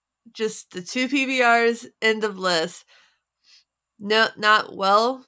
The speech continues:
not well drinks. Nope. Uh, okay. I guess, I guess I'll just use my twelve dollars food and drink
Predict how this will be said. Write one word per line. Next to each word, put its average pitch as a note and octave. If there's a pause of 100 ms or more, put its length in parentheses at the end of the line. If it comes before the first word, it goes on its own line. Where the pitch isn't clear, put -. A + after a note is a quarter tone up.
not F#3+
well F#3+
drinks. A#3+
Nope. G#3+ (2000)
Uh, G#2+ (800)
okay. F#3 (400)
I F3+
guess, F#3+ (1500)
I F3+
guess G3
I'll F#3+
just F#3+
use F3+
my F3 (200)
twelve F#3+
dollars F3
food F3
and E3
drink E3